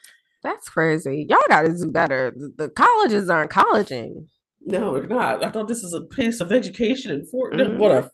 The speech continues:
Speaker 2: fuck
Speaker 1: yeah.
Speaker 2: ever.
Speaker 1: That is bull. I am mad at, for that student. That is just,
Speaker 2: It's, uh, um, it's
Speaker 1: that is not mildly infuriating.
Speaker 2: it's
Speaker 1: That's
Speaker 2: unconscionable.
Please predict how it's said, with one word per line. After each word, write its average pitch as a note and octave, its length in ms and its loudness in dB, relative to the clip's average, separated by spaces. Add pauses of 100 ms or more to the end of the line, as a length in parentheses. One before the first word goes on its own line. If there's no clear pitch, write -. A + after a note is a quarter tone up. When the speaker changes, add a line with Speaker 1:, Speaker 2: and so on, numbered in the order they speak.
(100)
Speaker 2:
fuck - 140 2
Speaker 1:
yeah. C#3+ 60 2
Speaker 2:
ever. C#3 400 0 (400)
Speaker 1:
That - 80 6
is - 100 0
bull. F3+ 340 6
I C#5 260 8
am E3 160 4
mad E3+ 420 6
at, D3+ 180 4 (300)
for A3+ 240 0
that F3+ 260 0
student. D#3+ 640 -4
That F4+ 200 0
is F3+ 280 -4
just, D#3+ 400 -2 (200)
Speaker 2:
It's, - 200 -10 (240)
uh, E4+ 100 -2 (180)
um, D#4+ 240 -6
it's C#4 100 -4
Speaker 1:
that B4+ 180 6
is G4 140 4
not G#3+ 200 8
mildly E3+ 500 4
infuriating. D3 680 -2
Speaker 2:
it's D#3 40 -4
Speaker 1:
That's C4 200 2
Speaker 2:
unconscionable. G#3 240 -4